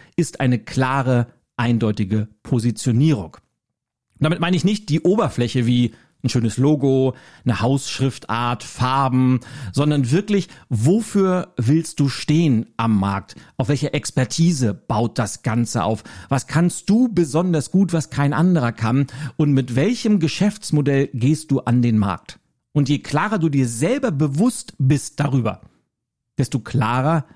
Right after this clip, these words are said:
kannst du das Ganze natürlich auch nach außen kommunizieren, über die unterschiedlichsten Marketingkanäle,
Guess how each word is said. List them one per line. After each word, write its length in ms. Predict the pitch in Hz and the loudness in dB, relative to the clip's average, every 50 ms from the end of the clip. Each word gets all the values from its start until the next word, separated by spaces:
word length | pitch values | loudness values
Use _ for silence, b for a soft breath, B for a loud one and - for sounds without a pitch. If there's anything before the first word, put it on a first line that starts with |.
| b b - | b b -4
kannst 240 | - 135 135 - 139 | -2 -2 -2 -2 -2
du 20 | |
das 160 | 127 123 - | -4 -2 -2
Ganze 240 | - 123 127 - 131 | -2 -2 -2 0 -2
natürlich 380 | 127 117 - 131 127 123 123 - | -2 -2 0 -2 -2 -2 -2 0
auch 80 | 110 | 0
nach 140 | 123 123 - | 0 0 0
außen 300 | - 107 123 - 135 127 | 0 -2 -2 -2 -2 -2
kommunizieren, 680 | - 131 135 135 135 147 147 - - - 208 135 117 - | 0 2 2 4 2 2 0 -2 -2 0 0 0 0 0
über 160 | 160 147 139 | 0 0 0
die 180 | 139 151 135 B B B B B B B B | 2 0 0 B B B B B B B B
unterschiedlichsten 840 | 240 240 247 233 214 151 123 - - 147 143 - 135 - - - 139 | 2 4 4 4 2 0 0 0 0 0 0 0 -4 -2 0 2 2
Marketingkanäle, 1200 | 127 127 127 135 175 - 165 147 - - - 131 120 120 110 - - 117 110 110 104 98 117 131 | 2 2 2 0 -2 -4 -4 -4 -2 0 0 2 2 2 0 0 0 0 2 2 2 2 0 0